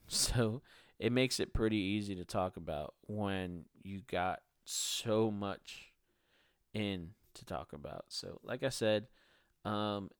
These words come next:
maybe only one miss, which is, um, Noble Fig.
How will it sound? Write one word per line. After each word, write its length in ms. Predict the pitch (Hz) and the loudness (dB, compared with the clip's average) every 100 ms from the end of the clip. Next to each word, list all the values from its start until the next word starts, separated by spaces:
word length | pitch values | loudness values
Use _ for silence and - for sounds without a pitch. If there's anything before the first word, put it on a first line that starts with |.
| _ | _
maybe 800 | 101 104 113 127 135 123 123 - _ | -4 0 2 2 0 -2 -4 -6 _
only 500 | - 117 120 120 113 | -4 0 0 0 -2
one 540 | 110 90 95 104 110 | -4 -10 -4 -2 -2
miss, 440 | 104 104 131 - - | -2 -2 -2 -4 -4
which 240 | 107 - | -6 -4
is, 240 | 104 95 95 | -4 -4 -4
um, 440 | 92 87 87 104 _ _ _ _ _ - _ _ | -6 -6 -12 -16 _ _ _ _ _ -18 _ _
Noble 380 | - 80 110 107 | -12 -10 -8 -10
Fig. 520 | - 98 98 113 - | -8 -4 -2 -4 -8